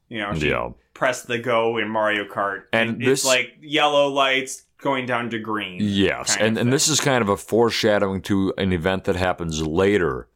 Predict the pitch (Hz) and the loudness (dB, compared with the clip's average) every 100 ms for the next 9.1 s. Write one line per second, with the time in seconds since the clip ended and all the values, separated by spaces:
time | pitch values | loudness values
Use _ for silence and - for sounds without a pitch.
0 | _ _ _ - 98 90 85 80 71 _ | _ _ _ -4 0 2 2 -2 -6 _
1 | 85 78 76 78 65 67 64 - _ _ | -6 -2 0 0 -2 -4 -6 -12 _ _
2 | - 92 98 92 90 90 - 123 117 98 | -4 2 4 4 2 0 0 -2 0 0
3 | - 101 - - 107 - 104 95 - 98 | 2 0 0 -2 -2 0 0 0 2 2
4 | 90 90 117 101 90 90 78 - - 87 | 4 4 2 0 -2 0 0 -2 -4 -4
5 | 90 101 92 76 67 - - 92 76 64 | 0 0 0 -2 -4 -2 0 2 0 -2
6 | - - 156 165 170 156 175 233 220 185 | -12 -2 0 2 2 2 0 0 0 -2
7 | - 156 135 - - 175 180 160 147 143 | -2 -2 -2 -4 -2 0 2 0 -4 -6
8 | 131 139 135 127 92 92 78 160 120 127 | -2 -2 -2 -2 0 2 2 0 -2 -4
9 | - | -8